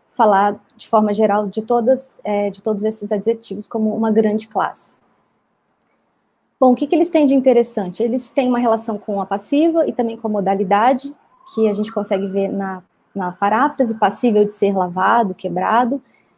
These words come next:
mas essa, essa paráfrase não se aplica de forma homogênea a todos esses adjetivos. Então, a gente não tem, por exemplo, passível de ser adorado, não é exatamente a paráfrase mais adequada.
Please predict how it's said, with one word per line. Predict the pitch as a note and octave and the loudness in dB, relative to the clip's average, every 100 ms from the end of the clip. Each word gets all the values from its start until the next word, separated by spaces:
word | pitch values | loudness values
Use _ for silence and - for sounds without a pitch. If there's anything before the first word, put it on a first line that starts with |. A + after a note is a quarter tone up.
| _ _ - _ | _ _ -20 _
mas | C4 C4 C#4+ - - | 4 4 4 0 -4
essa, | A#3+ C#4 C4 _ | 0 0 -2 _
essa | A#3 A#3 C4+ | -2 0 2
paráfrase | B3 A#3+ A#3+ A#3 | 2 2 0 0
não | B3 | 0
se | B3+ | 0
aplica | C#4 B3+ C4 B3+ | -4 -2 0 0
de | A3 | -2
forma | - A3+ A#3 | -2 0 0
homogênea | A#3 B3 A#3+ A#3 B3+ D#4 - | 0 0 0 2 2 0 -4
a | A#3+ A#3+ B3+ - - | -6 -4 -6 -6 -2
todos | A#3+ A#3 A#3 | 0 2 0
esses | A3+ A3+ | 0 0
adjetivos. | G#3+ A#3+ C4 - G#3 F3 F3+ | 0 2 0 0 -4 -4 -10
Então, | F#3+ G#3 G3+ | -10 -6 -6
a | |
gente | G3 G3+ - - | -4 -6 -6 -4
não | A3+ | -4
tem, | B3+ A3+ A#3 | -2 -2 -2
por | A3+ | 0
exemplo, | G#3 G3+ G3+ - | 0 -2 -4 -4
passível | G#3+ - A3+ A3+ | -4 -2 2 4
de | A3 | 2
ser | - G3+ | 0 2
adorado, | G3 A#3 A#3 A3 A#3+ | 2 4 6 6 4
não | B3+ A#3+ | 2 2
é | |
exatamente | A#3+ A3+ A3+ A#3 G#3+ G#3+ - B3 _ - - - | 2 0 0 -2 0 -2 -6 -12 _ -20 -14 -4
a | A3 | 0
paráfrase | A3 G3+ G3 A3+ A3 | 4 4 4 2 2
mais | A3 G#3 | 2 2
adequada. | A3 A3+ - F3 D#3+ | 2 2 -2 -4 -6